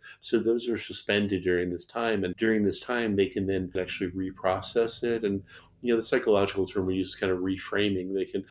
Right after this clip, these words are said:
look at that and kind of put it in a different context.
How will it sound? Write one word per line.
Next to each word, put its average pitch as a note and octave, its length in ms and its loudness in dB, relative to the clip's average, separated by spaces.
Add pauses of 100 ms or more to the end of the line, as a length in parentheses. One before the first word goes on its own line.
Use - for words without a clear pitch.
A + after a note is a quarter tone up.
look G2 160 -4
at - 80 -14
that F#2+ 160 4
and F#2 120 -4
kind F#2+ 120 -6
of - 80 -14
put G2+ 180 -8
it F2+ 100 -20
in F#2 200 0
a F2+ 220 -4
different G2+ 360 -4
context. G2 920 -6